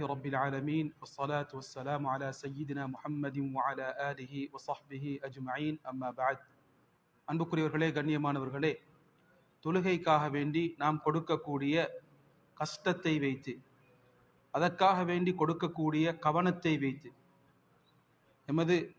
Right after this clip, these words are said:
கூலிகளும் தொழுகைக்காக வேண்டி கொடுக்கப்படக்கூடிய நன்மைகளும் வித்தியாசப்படுகின்றன.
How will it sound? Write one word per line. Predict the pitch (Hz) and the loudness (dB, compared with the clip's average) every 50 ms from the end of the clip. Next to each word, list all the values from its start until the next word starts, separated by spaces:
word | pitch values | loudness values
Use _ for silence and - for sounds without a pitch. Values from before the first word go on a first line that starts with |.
| - - | -2 2
கூலிகளும் | 190 202 208 202 185 165 175 175 185 180 165 - - - | 4 6 6 6 6 4 4 4 4 2 0 -4 -10 -4
தொழுகைக்காக | - 156 160 185 185 190 190 185 190 185 175 175 170 165 | 2 4 6 6 8 6 4 4 6 6 6 8 8 6
வேண்டி | 160 165 160 156 151 | 4 2 2 0 0
கொடுக்கப்படக்கூடிய | 156 - 151 165 170 175 185 170 175 - 165 160 160 160 - 160 160 156 151 | 2 2 2 2 2 2 2 2 2 2 2 2 2 0 0 0 2 2 2
நன்மைகளும் | 143 143 156 170 185 185 175 156 160 160 180 190 165 | 2 0 2 2 2 2 2 4 2 2 2 0 0
வித்தியாசப்படுகின்றன. | 160 156 - - 196 185 175 160 - 170 170 160 156 143 143 135 139 131 127 123 127 | -2 -4 -2 2 4 4 4 4 2 0 2 2 2 0 0 -2 -4 -8 -8 -8 -10